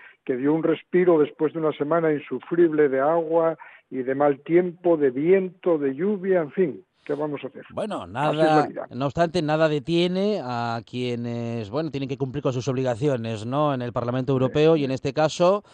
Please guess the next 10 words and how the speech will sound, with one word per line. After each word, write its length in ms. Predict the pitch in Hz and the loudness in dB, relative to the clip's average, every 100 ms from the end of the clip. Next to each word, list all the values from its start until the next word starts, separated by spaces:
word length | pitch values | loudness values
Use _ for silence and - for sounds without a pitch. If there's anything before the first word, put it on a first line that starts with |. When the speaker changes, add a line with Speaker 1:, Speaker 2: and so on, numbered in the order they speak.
| - - | -20 -8
Speaker 2:
hablamos 560 | - 120 135 147 160 117 | -4 0 0 2 0 0
de 280 | 143 139 135 | -2 0 0
la 200 | 135 131 | 0 0
visita 300 | 131 143 143 | -2 -4 -2
del 100 | 135 | -2
consejero 400 | 131 123 143 139 | -2 -4 -4 -2
de 120 | 131 | -2
Ciencia, 320 | 147 143 151 | -4 -2 -2
Borja 240 | 127 135 | -2 -2
Sánchez. 760 | 127 220 - 98 - - - | -2 -2 -2 -6 -8 -16 -20